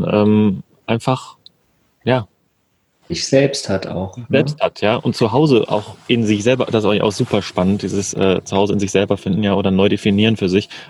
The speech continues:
Speaker 1: Auch für mich eine Frage, die auch nach drei, vier Jahren immer noch nicht, äh, abschließend geklärt ist, ähm, aber ich kann das unterschreiben, dass es halt einfach ein Gefühl ist.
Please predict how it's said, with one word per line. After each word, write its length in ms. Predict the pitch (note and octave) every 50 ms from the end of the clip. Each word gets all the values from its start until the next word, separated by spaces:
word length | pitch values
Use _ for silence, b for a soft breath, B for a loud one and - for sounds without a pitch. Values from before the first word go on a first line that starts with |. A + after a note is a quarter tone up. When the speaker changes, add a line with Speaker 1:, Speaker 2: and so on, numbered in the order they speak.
| B -
Speaker 1:
Auch 100 | G2 -
für 140 | - G2
mich 180 | G2+ A2 G#2 -
eine 80 | G2+ F#2
Frage, 320 | - - F#2+ G#2 G2+ G2+
die 100 | F2 F#2+
auch 100 | - F2
nach 120 | G#2 F#2
drei, 320 | - - G2+ G2 G2+ G#2 G2
vier 220 | - - A2 G#2
Jahren 260 | G2 G#2 A2 A#2+ A#2+
immer 220 | G#2 - C3 B2 G#2+
noch 160 | G2 F#2+ -
nicht, 200 | - G2 - - B B B B B B B B B B B B
äh, 140 | - - -
abschließend 420 | - - - - - G#2+ - -
geklärt 340 | - - - G#2+ G#2 A2 -
ist, 300 | G#2 G#2 - - - -
ähm, 440 | - - G2 G2+ G2 G2 G2 G2 - - - - - -
aber 200 | - A2 F#2+ G#2
ich 120 | G#2+ -
kann 100 | - A#2
das 160 | A2+ G#2 - -
unterschreiben, 460 | G2+ - G2 - - G#2 G#2+ G#2 G2
dass 120 | F2+ F2
es 60 | -
halt 120 | - F#2 E2
einfach 220 | - F#2+ - -
ein 80 | F#2+ F#2+
Gefühl 300 | F#2 F2+ - G#2+ G#2 F#2
ist. 160 | F2+ - _